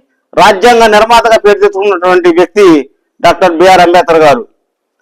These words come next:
అటువంటి మహనీయుడు, అందరూ సమానులే, ఎవరో ఏ మా-, ఏ మాత్రం తీసిపోరు, ఒకళ్ళు ఎక్కువ, ఒకళ్ళు తక్కువ కాదు అంటూ, ఎవరికి ఏ హక్కులు కావాలో ఆ హక్కులు రాజ్యాంగంలో పొందుపరిచి, ఆ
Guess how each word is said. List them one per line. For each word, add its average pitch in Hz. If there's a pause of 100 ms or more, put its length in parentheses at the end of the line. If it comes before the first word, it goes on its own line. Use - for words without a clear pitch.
అటువంటి 214
మహనీయుడు, 226 (540)
అందరూ 226
సమానులే, 226 (1400)
ఎవరో 202 (180)
ఏ - (120)
మా-, 180
ఏ 180
మాత్రం 233
తీసిపోరు, 220 (440)
ఒకళ్ళు 190
ఎక్కువ, 202 (140)
ఒకళ్ళు 202
తక్కువ 220
కాదు 214 (520)
అంటూ, 214 (520)
ఎవరికి 214 (140)
ఏ 226
హక్కులు 226
కావాలో 220 (200)
ఆ 208 (260)
హక్కులు 240 (200)
రాజ్యాంగంలో 220
పొందుపరిచి, 214 (420)
ఆ 160